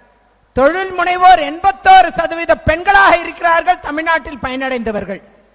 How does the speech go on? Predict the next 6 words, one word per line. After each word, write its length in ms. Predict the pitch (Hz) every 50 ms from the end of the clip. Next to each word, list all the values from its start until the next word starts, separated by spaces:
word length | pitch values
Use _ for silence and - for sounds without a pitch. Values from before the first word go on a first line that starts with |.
| _ _ _ _ _ _ _ -
இதையெல்லாம் 560 | 247 311 330 370 370 370 370 381 403 392 381
இல்லை 320 | 339 311 339 370 392 403 392
என்று 300 | 370 349 339 349 330 269
திராவிட 400 | 277 269 277 320 349 359 349 349
கட்சிகள் 680 | - - 294 - - 311 277 285 262 233 202 180 151 - - _ _ _ _ _ _ _ _ _ _ _ - 185
மேம்போக்காக 720 | 247 320 359 370 370 381 359 - - - 339 339 330 349